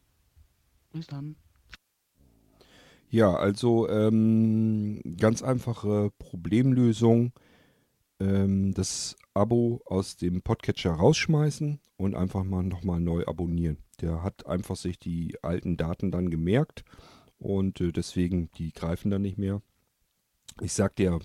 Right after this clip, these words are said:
Speaker 2: die Mediendateien, die wurden umgestellt von dreistellig auf vierstellig.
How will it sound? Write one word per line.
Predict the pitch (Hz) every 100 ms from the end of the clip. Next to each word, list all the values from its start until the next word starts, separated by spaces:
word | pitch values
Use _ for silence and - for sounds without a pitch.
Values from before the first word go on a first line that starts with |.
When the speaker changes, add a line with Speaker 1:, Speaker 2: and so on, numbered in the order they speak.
| -
Speaker 2:
die | 82 82
Mediendateien, | 85 90 98 87 - 92 87
die | 85 80
wurden | 85 82 80 - - - -
umgestellt | 113 101 - 95 85
von | - 78
dreistellig | - 82 - 85 82 -
auf | -
vierstellig. | - 117 - 101 95 95